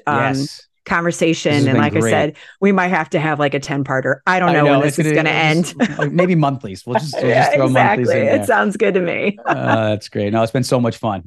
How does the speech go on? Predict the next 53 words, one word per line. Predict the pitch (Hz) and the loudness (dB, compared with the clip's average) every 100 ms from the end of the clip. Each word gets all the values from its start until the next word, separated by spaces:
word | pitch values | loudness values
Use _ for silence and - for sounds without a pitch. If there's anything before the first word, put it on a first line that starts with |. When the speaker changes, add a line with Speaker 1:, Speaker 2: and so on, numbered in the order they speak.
| - | -10
Speaker 2:
I | 104 | -10
Speaker 1:
Same. | 104 113 175 160 151 | -6 -2 0 0 -2
Speaker 2:
appreciate, | 101 98 107 | -6 -8 -4
uh, | |
you | 98 101 | -2 -2
having | 110 104 | -4 -4
me | 104 | -4
on | 101 | -4
yours | 113 117 110 | -4 -4 -4
and | 101 92 | -6 -6
being | 113 110 | -6 -6
on | 107 | -4
mine. | 107 107 107 | -4 -4 -4
And, | 104 95 95 | -6 -10 -10
uh, | 92 92 | -10 -10
it's | 92 - | -10 -8
been | 101 | -8
great. | 98 95 | -4 -6
And | 85 | -6
I'm | 92 98 | -6 -6
really | 101 | -4
looking | 101 95 | -4 -6
forward | 92 98 95 - | -6 -6 -6 -8
to, | 95 90 | -8 -8
to | - | -8
next | 98 160 | -6 -2
time. | 170 | 0
We'll, | 175 | 2
Speaker 1:
Same. | 170 156 147 | 2 0 -4
Speaker 2:
we'll | 101 | -4
dive | 104 107 104 | 0 0 0
into | 104 | -4
some | 101 104 | -4 -4
of | 98 | -4
how | - 117 | -4 -4
we | 107 98 | -4 -4
do | 92 95 | -4 -6
this, | 95 90 - - | -6 -8 -12 -14
uh, | - | -10
Speaker 1:
Yeah. | 240 311 220 151 | -4 0 0 -2
Speaker 2:
and | 104 | -8
get | - | -8
a | 101 | -6
little | 104 101 | -2 -2
more, | 98 98 92 | -2 -2 -4
more, | - 104 98 | -8 -8 -6
more | 95 | -6
granular | 92 101 98 95 | -6 -6 -6 -6
on | 92 95 | -8 -10
that | 92 | -10
side | - 85 | -10 -10
of | 87 | -10
things. | 90 82 - | -14 -16 -18